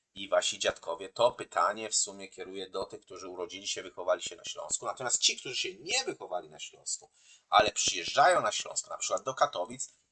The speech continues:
to również możecie na ulicach spotkać beboki. Tak samo jak we Wrocławiu jesteście w stanie spotkać krasnale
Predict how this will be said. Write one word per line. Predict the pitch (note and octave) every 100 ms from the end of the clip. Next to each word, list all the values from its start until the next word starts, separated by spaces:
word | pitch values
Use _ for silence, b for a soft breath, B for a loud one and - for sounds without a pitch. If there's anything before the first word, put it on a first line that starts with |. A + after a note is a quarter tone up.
| _
to | A#2
również | G#2+ G#2+ B2 -
możecie | G2+ F#2 -
na | A2
ulicach | G2+ F#2+ - G#2
spotkać | - - - G#2+
beboki. | C#3 C3 A#3 - - _ _ _
Tak | - -
samo | - C#3 -
jak | G#2 - _ _ -
we | A#2+
Wrocławiu | G2+ F#2 - A2+ F#2 -
jesteście | E2 - F#2+ -
w | -
stanie | E2+ E2+
spotkać | - - - -
krasnale | - G#2+ C3+ - E3+ G3